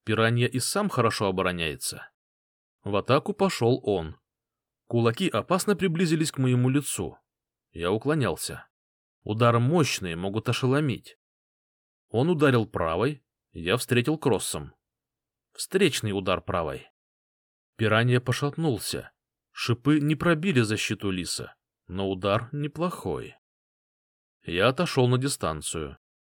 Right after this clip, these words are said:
У меня руки длиннее, могу его сдерживать. Он же напирал вплотную. Пиранья стукнул меня по левой голени своей ногой.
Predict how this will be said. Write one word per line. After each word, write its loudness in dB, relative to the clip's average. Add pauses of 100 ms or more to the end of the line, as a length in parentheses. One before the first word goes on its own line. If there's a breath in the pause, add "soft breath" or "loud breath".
(120)
У -6
меня 0
руки 2
длиннее, -2 (100)
могу 2
его 4
сдерживать. -4 (800)
Он 4
же 2
напирал 2
вплотную. -4 (640)
Пиранья 2
стукнул 0
меня 2
по -4
левой 4
голени 0
своей 0
ногой. -4